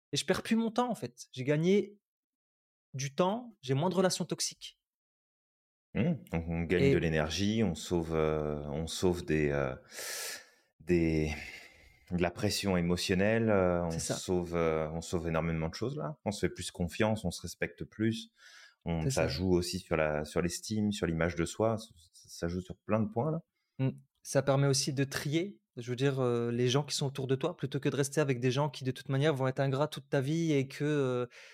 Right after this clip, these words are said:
Speaker 1: qui, qui ne t'aiment que pour ce que tu fais, ce qu'ils ont envie que tu fasses, ou que
Speaker 2: Mhm.
Speaker 1: tu sois la personne qu'ils ont envie que tu sois. Bah, ça économise, hein.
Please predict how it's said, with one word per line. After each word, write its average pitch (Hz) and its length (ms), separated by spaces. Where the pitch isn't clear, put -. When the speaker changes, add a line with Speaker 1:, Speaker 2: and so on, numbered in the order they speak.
Speaker 1:
qui, 135 380
qui - 160
ne 156 100
t'aiment 170 540
que - 120
pour - 200
ce - 80
que - 80
tu 151 1080
fais, - 260
ce 190 100
qu'ils 147 240
ont 156 40
envie 151 140
que - 60
tu - 120
fasses, - 540
ou 147 180
que 104 100
Speaker 2:
Mhm. 135 40
Speaker 1:
tu 165 120
sois 185 220
la 160 80
personne 165 280
qu'ils 139 260
ont 156 40
envie 151 140
que - 60
tu - 120
sois. 190 360
Bah, 135 140
ça 139 180
économise, 147 520
hein. 139 120